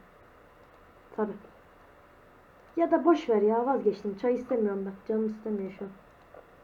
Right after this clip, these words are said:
Tamam. Sen neye bakıyorsun? Çay mı istiyorsun sen de?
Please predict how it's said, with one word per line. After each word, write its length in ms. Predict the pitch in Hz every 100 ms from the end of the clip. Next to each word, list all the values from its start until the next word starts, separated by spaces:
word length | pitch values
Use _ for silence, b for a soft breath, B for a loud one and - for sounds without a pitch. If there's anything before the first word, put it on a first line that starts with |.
| - - - - -
Tamam. 140 | 359 - - - - - - - - - - - - - - - - - - - - - - - - - -
Sen 180 | 320
neye 160 | 285 226
bakıyorsun? 380 | 196 - 190 185 - - - - -
Çay 140 | 302
mı 100 | 269
istiyorsun 400 | 214 - 190 175 - -
sen 180 | 196
de? 60 | 185